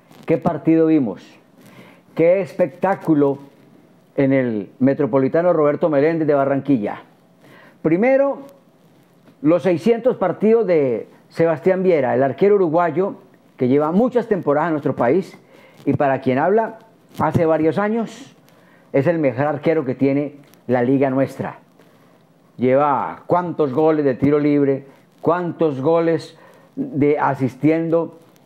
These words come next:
y, ante todo, la estabilidad que ha tenido en el conjunto barranquillero.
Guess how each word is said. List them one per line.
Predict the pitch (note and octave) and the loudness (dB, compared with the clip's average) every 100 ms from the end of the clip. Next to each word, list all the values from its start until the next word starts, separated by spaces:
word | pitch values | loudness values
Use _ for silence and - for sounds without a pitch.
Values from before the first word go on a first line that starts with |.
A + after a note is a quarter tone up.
| - | 0
y, | D#3 C#3+ C3+ C3+ C#3+ | 2 4 4 2 0
ante | C#3+ C3+ | 0 -2
todo, | - D#3+ D#3+ D#3+ | 0 2 2 2
la | D3+ D3 | 0 0
estabilidad | - - D3+ C#3+ C#3 C#3+ F3+ G#3+ - - - - | -2 -2 -2 0 2 2 2 -2 -10 -20 -20 -4
que | D#3 | -2
ha | D3+ | 0
tenido | E3 D#3+ D#3 | 0 2 2
en | D3 | 0
el | |
conjunto | A2+ B2 C3+ C3+ D3 C3 - - | -2 0 0 2 -2 -2 -12 -10
barranquillero. | A2+ C#3 C#3 B2+ A#2+ A2 F#2 | -2 0 -2 -2 0 0 -2